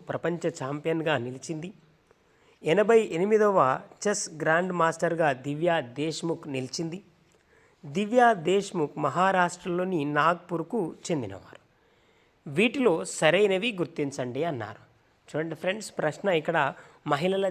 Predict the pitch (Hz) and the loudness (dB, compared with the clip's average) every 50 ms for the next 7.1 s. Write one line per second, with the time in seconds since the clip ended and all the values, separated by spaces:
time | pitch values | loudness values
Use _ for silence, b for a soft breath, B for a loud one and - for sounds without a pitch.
0 | 185 - - 208 190 - - - 156 147 - 165 165 - 165 - 175 175 175 - | -4 -4 -6 -6 -6 -4 -4 -4 -2 -2 -2 -4 -4 -4 -4 -4 -4 -4 -4 -8
1 | 156 139 143 147 156 165 175 170 160 151 160 156 160 156 156 151 156 - - - | -8 -8 -6 -6 -4 -4 -4 -4 -6 -6 -6 -4 -4 -2 -4 -4 -8 -12 -12 -10
2 | 139 143 147 156 156 160 160 151 143 147 151 143 - - 135 - - - 165 160 | -8 -4 -4 -2 -2 -2 -4 -6 -6 -8 -8 -8 -6 -8 -8 -8 -4 -4 -4 -4
3 | 156 - 175 180 208 262 B B B B B B B - - - 196 196 185 175 | -2 -2 -4 -4 -4 -4 B B B B B B B -8 0 2 4 4 6 4
4 | 175 185 226 262 170 113 113 117 113 113 - b b b b b b b b 185 | 4 2 0 0 -2 -2 -4 -8 -12 -16 -20 b b b b b b b b 0
5 | - 226 220 - - 170 175 208 233 240 240 226 208 196 185 - - - 139 127 | 4 4 4 6 6 4 4 6 6 6 4 4 2 -2 -4 -4 -4 -6 -6 -4
6 | 131 147 196 B B B B B B _ - 165 143 131 120 120 139 175 214 233 | -4 -4 -6 B B B B B B _ -6 -4 -4 -4 -6 -2 0 2 4 6
7 | 240 | 4